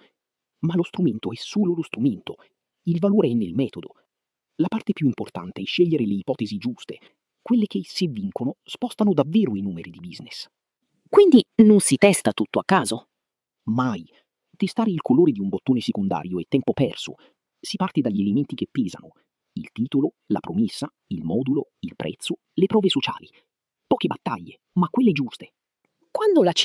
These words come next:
Speaker 2: R O non è la scelta giusta?
Speaker 1: Quando il traffico è troppo basso,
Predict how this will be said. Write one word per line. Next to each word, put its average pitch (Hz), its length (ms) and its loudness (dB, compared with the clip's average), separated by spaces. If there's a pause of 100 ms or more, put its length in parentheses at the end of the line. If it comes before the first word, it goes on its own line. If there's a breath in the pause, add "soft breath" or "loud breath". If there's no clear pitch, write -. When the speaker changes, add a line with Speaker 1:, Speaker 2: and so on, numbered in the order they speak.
(120)
Speaker 2:
R 160 200 4
O 202 140 8 (180)
non 220 200 8
è 220 80 4
la 123 120 4
scelta - 340 0
giusta? - 420 -10 (600)
Speaker 1:
Quando 233 280 0
il 156 60 -4
traffico - 400 -4
è - 60 -4
troppo - 240 -4
basso, - 380 -6